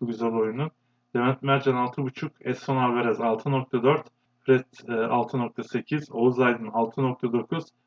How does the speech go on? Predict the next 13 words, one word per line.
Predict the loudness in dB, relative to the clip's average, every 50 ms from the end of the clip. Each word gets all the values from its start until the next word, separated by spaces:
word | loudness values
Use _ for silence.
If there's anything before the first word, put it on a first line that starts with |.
| _ _
Talisca | 6 6 8 8 6 0 0 2 2 2
altı | 4 2 0 0 0 -2
nokta | -2 -2 -2 -2 -4 -6
sekiz, | -2 -4 -6 -4 -4 -6 -8 -6
Asensio | -12 -12 -4 -2 0 0 -2 -2 -2 0 0
altı | 2 0 0 -2 -2
nokta | -2 -2 -2 -2 _ 0
yedi, | 0 0 0 -4 -2
John | 0 0 0 0
Duran | 0 0 0 0 2
altı | 0 -2 -2 -2 -4 -4
nokta | -4 -6 -6 _ -2
altı | 0 0 0 -2 -4 -6 -6 -6 -6 -6